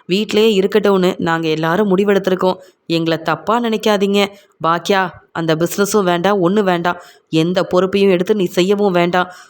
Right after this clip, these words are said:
அப்படின்னு சொல்ல, இங்க உடனே மினிஸ்டரும், "ஆமா பாக்கியா, நீங்க எதுக்கு நல்லா நடந்துட்டு இருந்த ரெஸ்டாரண்ட்டை உங்க பொண்ணுக்கு கொடுத்தீங்க? அது மட்டும் இல்ல, உங்க பொண்ணை தேடி வந்து தானே அவங்க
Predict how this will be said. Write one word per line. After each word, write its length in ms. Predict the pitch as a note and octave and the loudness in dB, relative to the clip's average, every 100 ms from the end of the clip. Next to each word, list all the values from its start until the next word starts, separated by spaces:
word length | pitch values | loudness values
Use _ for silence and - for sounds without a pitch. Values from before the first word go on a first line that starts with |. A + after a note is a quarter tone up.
| - | -6
அப்படின்னு 320 | F3 F3+ F3+ | -2 0 0
சொல்ல, 540 | F3+ F3 D#3+ F3 F#3 - _ | 0 0 0 0 -2 -6 _
இங்க 180 | - B3+ | -4 0
உடனே 280 | A#3+ G#3 G#3+ | 2 2 0
மினிஸ்டரும், 560 | F#3 F#3 - G3 F#3 F#3+ - _ - | 0 -2 -2 0 0 -2 -8 _ -2
"ஆமா 240 | F3+ B3 B3+ | 0 0 -2
பாக்கியா, 500 | G3 E3+ F3+ F3 F#3+ - _ - | -2 -2 0 0 -2 -10 _ -2
நீங்க 260 | G#3 G#3 | 0 2
எதுக்கு 320 | G3 E4 E4+ | 2 2 2
நல்லா 340 | B3+ F3 G#3+ C#4+ | 2 0 0 0
நடந்துட்டு 380 | G#3 G3+ A3 G#3 | 0 -2 -2 0
இருந்த 200 | G3 G3+ | 0 2
ரெஸ்டாரண்ட்டை 680 | E3+ - G#3+ G#3+ G3 F3+ - - - | 0 2 0 2 2 0 -2 -10 -4
உங்க 220 | G#3+ A3 | -2 0
பொண்ணுக்கு 300 | G#3+ A#3+ D4+ A#3 | 0 0 0 0
கொடுத்தீங்க? 500 | F#3+ F#3+ F3+ F3 F3+ - _ _ | 0 0 2 0 -2 -8 _ _
அது 200 | E3 E3+ | -2 0
மட்டும் 260 | A3 C4 | 0 2
இல்ல, 320 | A3+ G3+ - - _ | 2 0 -4 -10 _
உங்க 240 | F3+ F3+ F3 G3 | -2 0 0 0
பொண்ணை 340 | A3 C4 - - | 2 0 -2 0
தேடி 340 | D#3 G3 A#3+ | 0 2 0
வந்து 220 | G#3+ G3+ | 0 0
தானே 360 | G3 G3 G3+ B3 - - | 0 2 2 0 -4 -10
அவங்க 560 | - G3+ G3+ F#3+ E3+ D#3+ | -6 -4 -2 -2 0 -2